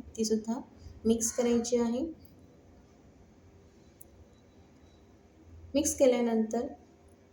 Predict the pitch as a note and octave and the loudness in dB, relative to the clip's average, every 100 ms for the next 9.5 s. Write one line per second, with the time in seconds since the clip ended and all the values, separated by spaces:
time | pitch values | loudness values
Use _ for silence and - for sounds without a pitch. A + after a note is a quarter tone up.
0 | - - - - A3+ A3+ A3+ A3 A3 A3 | -20 -20 -14 -2 0 2 4 4 4 4
1 | A3 G#3+ A3 G#3+ A#3+ C4 - B3 B3 A#3+ | 4 4 2 2 -2 -6 0 0 0 -2
2 | G#3+ - B3+ G4 - - - - - - | -4 -2 -2 -2 -4 -14 -18 -20 -20 -6
3 | A3 G#3+ G3+ A#3 A#3+ A3+ A3+ G#3+ A3 C4+ | 2 4 4 2 2 2 2 4 4 0
4 | - - - - - - - - - - | -4 -10 -20 -20 -20 -20 -20 -20 -18 -16
5 | - - - - - A#3+ A#3+ B3+ A#3+ B3 | -18 -20 -20 -20 -2 2 4 4 2 0
6 | A#3+ A#3 A#3+ A3+ G#3 G#3+ A3+ A3+ - - | 0 2 2 2 2 2 0 0 -2 -2
7 | A#3 G#3+ C#4+ C#4 C4 B3+ A#3+ - - D#4 | -2 -2 0 2 2 2 -2 -6 -6 -6
8 | D#4+ - - - - G#3+ A#3 A#3 A3+ A3+ | -8 -14 -20 -4 0 2 2 0 0 0
9 | B3+ - - A#3 A#3+ | 0 -2 -4 -4 -2